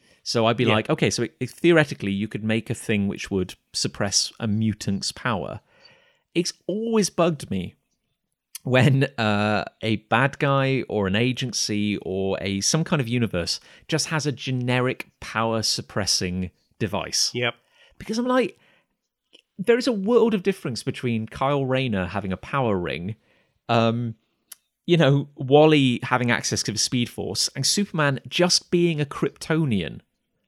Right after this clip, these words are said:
Speaker 1: Like,
Speaker 2: Yep.
Speaker 1: why would one device influence, or, or shall we say, a wave? Why <laughs> would one thing influence all
Speaker 2: No.
Speaker 1: their powers?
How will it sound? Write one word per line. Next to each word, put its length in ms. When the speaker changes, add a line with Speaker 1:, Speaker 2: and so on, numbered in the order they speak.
Speaker 1:
Like, 380
Speaker 2:
Yep. 280
Speaker 1:
why 320
would 180
one 420
device 640
influence, 560
or, 240
or 320
shall 200
we 60
say, 320
a 140
wave? 600
Why 180
<laughs> 20
would 400
one 300
thing 600
influence 540
all 220
Speaker 2:
No. 60
Speaker 1:
their 160
powers? 560